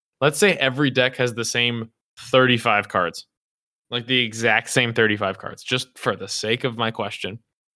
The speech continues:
Do you think that opens the door for more decks or closes the door for more decks?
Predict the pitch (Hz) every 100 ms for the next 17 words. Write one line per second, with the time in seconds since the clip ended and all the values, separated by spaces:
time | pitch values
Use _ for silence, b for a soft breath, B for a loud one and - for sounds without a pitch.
0 | _ _ _ _ _ _ _ _ _ _
1 | - 135 139 156 143 - 131 135 143 139
2 | 151 151 151 147 147 147 151 151 - 113
3 | 110 - 104 101 98 101 92 85 - 87
4 | 65 71 - -